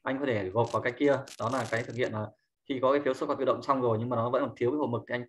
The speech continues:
thực hiện đó là hộp mực là mang tính chất là nội bộ thôi nhá, chứ không phải là, không phải là thực hiện là để mà,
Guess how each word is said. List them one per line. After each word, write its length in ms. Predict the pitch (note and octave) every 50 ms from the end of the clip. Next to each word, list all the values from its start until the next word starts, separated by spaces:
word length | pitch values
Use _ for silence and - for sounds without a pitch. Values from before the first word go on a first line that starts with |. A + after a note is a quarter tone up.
| _
thực 80 | - A#2+
hiện 160 | A#2+ A#2 G#2+
đó 80 | G#2 A2
là 80 | B2+
hộp 160 | B2 A2+ A2
mực 200 | A#2 A#2 A2 - -
là 180 | G#2+ G#2 G#2
mang 160 | G#2+ A#2 A#2+ A#2+
tính 80 | A#2+
chất 80 | D3+ D3
là 60 | A#2+
nội 120 | C3 - C#3+
bộ 160 | C3+ B2 - A#2+
thôi 100 | C3 B2
nhá, 140 | C3 C#3 D3 - -
chứ 60 | - -
không 120 | C3 B2+
phải 120 | A#2+ G#2
là, 140 | G2 G#2 G2+ G2+ - _ _ _ _ _ _ _ _
không 140 | - B2 A#2+
phải 120 | A#2+ G#2+
là 180 | G#2 G#2 G#2 G#2
thực 100 | A#2+ G#2
hiện 200 | A2 A#2+ - -
là 140 | G#2+ G#2 G#2 F#2+
để 160 | A2+ G#2 G2 F#2+
mà, 300 | G2+ G#2 G#2 G#2 G#2 G2+